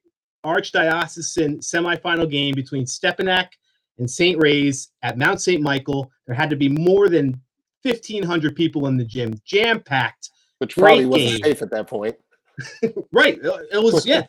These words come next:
Speaker 2: <laughs>
Speaker 1: beginning of March. We, yeah, we, we didn't know much, but yeah, a, a jam-packed gym, but just a great game. A-, and I actually have the highlights still on my laptop that I work at home from.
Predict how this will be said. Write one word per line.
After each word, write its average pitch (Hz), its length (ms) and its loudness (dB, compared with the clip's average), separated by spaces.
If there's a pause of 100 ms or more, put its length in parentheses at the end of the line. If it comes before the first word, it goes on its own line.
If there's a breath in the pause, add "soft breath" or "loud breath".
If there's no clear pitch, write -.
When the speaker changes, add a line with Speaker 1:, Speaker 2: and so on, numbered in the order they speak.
Speaker 2:
<laughs> - 100 -12
Speaker 1:
beginning 226 300 4
of 226 80 2
March. 240 400 0
We, 165 220 0
yeah, 240 100 4
we, 180 200 0
we 202 140 -10
didn't 220 200 0
know 233 180 2
much, 269 420 -6 (220)
but 175 180 -4
yeah, 190 320 2
a, 170 400 -4
a 151 160 -8
jam-packed 214 640 -4
gym, 240 400 2 (600)
but 180 120 -2
just 185 200 -4
a 156 60 2
great 135 300 0
game. 104 240 -6
A-, 139 140 -8
and 151 200 -2
I 156 60 -2
actually 160 340 -2
have 139 260 -4
the 123 80 -4
highlights 135 440 -2
still 139 220 -2
on 123 120 -2
my 117 120 -6
laptop 127 560 -2
that 117 120 -4
I 110 40 -6
work 123 260 -6
at 110 60 -6
home 123 280 -6
from. 110 260 -12